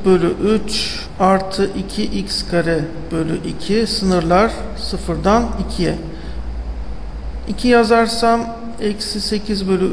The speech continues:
üç artı dört.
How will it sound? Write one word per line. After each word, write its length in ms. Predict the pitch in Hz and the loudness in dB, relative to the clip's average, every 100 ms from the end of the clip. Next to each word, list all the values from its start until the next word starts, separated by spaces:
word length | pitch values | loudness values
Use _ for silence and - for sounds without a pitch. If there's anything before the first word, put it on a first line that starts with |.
| 196 | 0
üç 240 | 190 - - - - - - - | -2 -6 -8 -8 -6 -6 -6 0
artı 680 | 175 175 - - 190 208 208 - - - - - - - - - - - - - - - - 202 | 4 4 2 2 4 4 2 -4 -10 -12 -12 -10 -6 0 0 0 -4 -4 -4 -6 -10 -12 -8 -2
dört. 420 | 160 165 - - | 2 2 2 -4